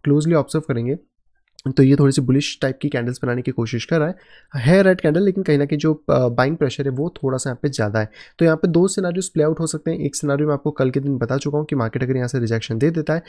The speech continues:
और सपोर्ट को तोड़ता है टू फिफ्टी सेवन डॉलर का तो ही हमें शॉर्ट का एक अच्छा ट्रेड मिलेगा नीचे तक, नहीं तो हो सकता है कि indirectly यहाँ पे मार्केट थोड़ा स्पाइक करे, थोड़ा सा और ऊपर जाए और मार्केट का जो सेकंड रेजिस्टेंस जोन है, अ, जिसको कि आप यहाँ पे मार्क कर सकते हैं around थ्री हंड्रेड डॉलर के आसपास,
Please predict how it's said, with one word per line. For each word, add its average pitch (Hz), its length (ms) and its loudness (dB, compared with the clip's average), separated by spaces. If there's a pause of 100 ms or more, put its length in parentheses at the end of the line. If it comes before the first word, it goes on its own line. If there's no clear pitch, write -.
(240)
और 180 80 0
सपोर्ट 208 460 0
को 220 100 2
तोड़ता 143 360 0
है 139 140 -2
टू 151 140 -6
फिफ्टी 143 300 0
सेवन 117 240 0
डॉलर 117 200 2
का 156 160 0
तो 147 220 0
ही 170 220 -2
हमें 139 180 -2
शॉर्ट 120 260 -4
का 135 120 -4
एक 127 60 -2
अच्छा 123 240 -4
ट्रेड 117 200 -4
मिलेगा 151 340 0 (360)
नीचे 147 200 2
तक, 196 200 -4
नहीं 147 140 2
तो 160 80 -2
हो 170 180 0
सकता 147 260 -4
है 135 60 -2
कि 180 260 -6
indirectly 151 500 0 (280)
यहाँ 139 280 2
पे 196 60 -2
मार्केट 147 340 -4
थोड़ा 143 120 0
स्पाइक 139 420 -2
करे, 151 240 4
थोड़ा 135 220 -2
सा - 180 -6
और 175 180 0
ऊपर 135 200 -2
जाए 123 180 0 (260)
और 151 80 2
मार्केट 139 380 0
का 185 80 2
जो 180 160 0
सेकंड 160 520 -2
रेजिस्टेंस 147 480 0
जोन 139 260 2
है, 123 200 -2 (340)
अ, 120 260 2
जिसको 123 300 -4
कि 147 100 2
आप 147 120 0
यहाँ 127 160 -2
पे 151 120 2
मार्क 123 280 -2
कर 147 100 2
सकते 147 280 -4
हैं 147 60 -2
around 165 220 -6
थ्री 202 180 -2
हंड्रेड 147 260 0
डॉलर 120 200 2
के 117 100 -4
आसपास, 127 340 -4